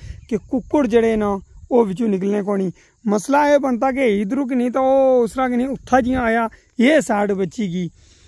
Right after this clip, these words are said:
हुण बड़ा कम खराब होई गेआ। हुण इक रूला मैं सोचना होर कि नहीं है ना, ताकि इस साइड भी लाई छोड़ां, कुक्कड़ जेह्ड़े ओह् बिच ना बन। अगर एह् तुसें गी दस्सां, एह्, एह् बिच ओह् बड़े कुक्कड़, चेक करो,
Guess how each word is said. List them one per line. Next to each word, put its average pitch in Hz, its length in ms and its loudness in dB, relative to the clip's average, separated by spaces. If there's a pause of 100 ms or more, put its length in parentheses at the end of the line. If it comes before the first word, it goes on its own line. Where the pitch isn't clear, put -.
(200)
हुण 240 240 2
बड़ा 226 260 4
कम 254 240 -2
खराब 226 360 0
होई 233 120 0
गेआ। 240 120 2
हुण 226 400 0
इक 226 240 -2 (480)
रूला 220 240 0
मैं 220 120 0
सोचना 208 300 -2
होर 220 260 4
कि 262 100 0
नहीं 240 120 4
है 247 60 2
ना, 233 160 2 (340)
ताकि 233 280 0
इस 269 260 -2
साइड 226 260 0
भी 240 160 -2
लाई 208 200 0
छोड़ां, 220 260 -4 (360)
कुक्कड़ 269 320 2
जेह्ड़े 208 300 2 (120)
ओह् 226 200 4
बिच 202 180 -4
ना 214 200 0
बन। 202 280 -2 (380)
अगर 202 300 -2
एह् 208 180 2
तुसें 233 280 -8
गी 226 140 -6
दस्सां, 226 400 -6 (680)
एह्, 202 800 -2 (160)
एह् 220 140 2
बिच 202 200 -10
ओह् 226 280 2
बड़े 190 180 -2
कुक्कड़, 190 360 -6
चेक - 800 -14
करो, 196 220 -2